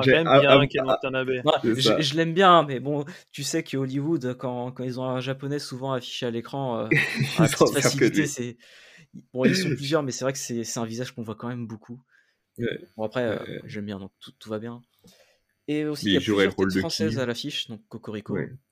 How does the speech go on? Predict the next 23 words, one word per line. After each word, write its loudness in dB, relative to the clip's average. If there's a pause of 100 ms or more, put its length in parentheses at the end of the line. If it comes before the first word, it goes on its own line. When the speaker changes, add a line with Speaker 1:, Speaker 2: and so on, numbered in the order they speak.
(1300)
Speaker 3:
Euh, 0
Ken -6
Watanabe, -4
il -4
va -2
jouer -6
le -4
poli-, -12
il -4
me -6
semble -10
que -12
c'est -6
le -8
policier, -8
euh, -8 (180)
avec -12
qui, -16
euh, -14 (680)
il -20
consulte, -16
euh, -12
souvent. -18